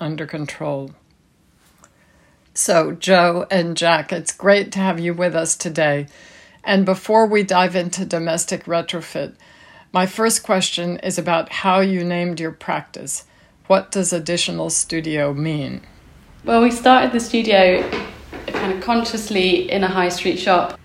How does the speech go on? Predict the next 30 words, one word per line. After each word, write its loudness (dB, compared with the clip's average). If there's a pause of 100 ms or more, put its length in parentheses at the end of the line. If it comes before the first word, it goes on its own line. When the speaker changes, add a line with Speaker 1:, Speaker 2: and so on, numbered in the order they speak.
(240)
Speaker 2:
with -4
the 2
idea 4
that 0
we 0
would -4
reach -2
out -2
to -8
the -2
broader -2
neighbourhood -2
and -4
public. -6 (360)
And 0
the 2
idea 4
was 0
to -6
have -6
this -10
changing, 0 (480)
cyclical -8 (200)
nature -6 (120)
of -4
shows 0
that -4
would -2
be -2
about -4